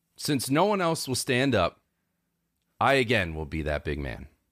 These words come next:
Suddenly, your leg kick added an extra two hundred and fifty feet to your home runs, and no one seemed to notice.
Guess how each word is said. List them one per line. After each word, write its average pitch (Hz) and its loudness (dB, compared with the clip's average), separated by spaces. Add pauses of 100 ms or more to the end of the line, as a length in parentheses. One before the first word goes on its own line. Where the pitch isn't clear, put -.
(1700)
Suddenly, 196 2
your 156 0
leg 143 0
kick - -4 (320)
added 101 0
an 92 -2
extra 92 -4
two 127 -2
hundred 113 0
and 87 -4
fifty 104 -4
feet 101 -4
to - -6
your 101 0
home 107 -2
runs, 90 -4 (1000)
and 107 2
no 127 2
one 139 0
seemed 135 -4
to 139 -6
notice. 131 -6